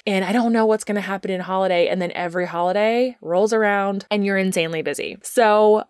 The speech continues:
the reason I say go back and think about how you felt in holiday, because this is the exact moment in your business where you actually want to do the hiring.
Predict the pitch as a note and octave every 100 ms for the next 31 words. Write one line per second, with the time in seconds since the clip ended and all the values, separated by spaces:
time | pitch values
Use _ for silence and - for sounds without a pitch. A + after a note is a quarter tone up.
0 | _ - G#3+ A3 G#3 G3+ G3+ G#3 G3 G3+
1 | F#3+ F3+ F3 E3 F3+ E3+ E3+ E3 D3+ -
2 | D3+ D#3 D#3 E3 - D#3+ A#3+ C#4+ C#4+ C#4+
3 | C#4+ - F#3+ - F3+ F3+ E3 A3 C4+ A#3+
4 | G#3 F#3+ E3+ E3+ E3 - D#3 D3+ F3 G#3
5 | - _ F3 E3+ F3 E3+ D3+ E3 G#3+ C4+
6 | C4+ - - E3+ F#3 E3+ E3+ - F3 D#3+
7 | D#3+ D#3 D3+ D3 - C3+ - - - F#3+